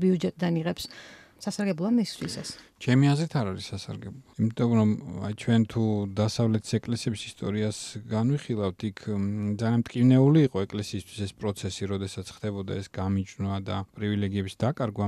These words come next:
Speaker 2: მაგრამ უკვე მეოცე საუკუნის მეორე ნახევარში ეკლესიები მივიდნენ იმ დასკვნამდე, რომ ჯობია ისინი იყვნენ დამოუკიდებლები, ჯობია ისინი არ იყვნენ დამოკიდებული სახელმწიფოზე, არც ფინანსურად, არც მატერიალურად, არანაირად,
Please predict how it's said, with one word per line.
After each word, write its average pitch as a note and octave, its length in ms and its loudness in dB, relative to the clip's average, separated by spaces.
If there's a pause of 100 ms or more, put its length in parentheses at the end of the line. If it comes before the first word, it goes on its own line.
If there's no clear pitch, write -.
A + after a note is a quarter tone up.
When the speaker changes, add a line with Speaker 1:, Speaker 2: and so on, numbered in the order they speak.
(100)
Speaker 2:
მაგრამ G#2 280 -2 (240)
უკვე D#3+ 140 0 (100)
მეოცე C3+ 320 2
საუკუნის C3+ 460 0 (180)
მეორე A#2+ 320 2
ნახევარში B2+ 640 -2 (320)
ეკლესიები A#2 640 -4 (180)
მივიდნენ A2+ 560 6
იმ G#2 80 0
დასკვნამდე, A2+ 480 -2
რომ D3 160 0
ჯობია A#2+ 320 4
ისინი G2+ 320 -4
იყვნენ G2+ 240 -10
დამოუკიდებლები, B2 880 -6 (160)
ჯობია B2+ 380 4 (100)
ისინი A2+ 320 0 (160)
არ G#2+ 140 2 (100)
იყვნენ G#2+ 240 -2
დამოკიდებული G#2 720 -2
სახელმწიფოზე, A#2+ 720 -2
არც G#2+ 280 -2 (520)
ფინანსურად, G#2+ 640 -2
არც F#2+ 160 -8
მატერიალურად, A2 920 -4 (220)
არანაირად, A#2 640 0